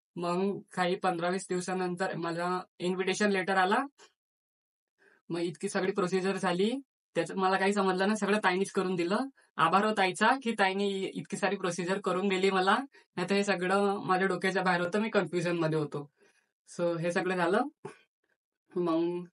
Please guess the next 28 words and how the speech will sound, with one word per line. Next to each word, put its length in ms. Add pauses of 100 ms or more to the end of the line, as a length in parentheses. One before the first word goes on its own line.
(120)
ताई 300 (360)
घरी 220
वगैरे 280
आली, 320
पॅरेंट्सला 520
वगैरे 540
समजवलं 640
कसं 280
असते, 380
काय 220
असते 220
अब्रॉडमध्ये. 680 (640)
आणि 500 (420)
ताईनी 260
फुल 200
support 400
केला 220
की 140
contact 460
वगैरे, 440 (420)
कॉन-, 380
कॉ-, 240
continuous 360
कॉन्टॅक्टमध्ये 560
होती 380 (420)
व, 380 (840)
अ, 280
नेहमी, 600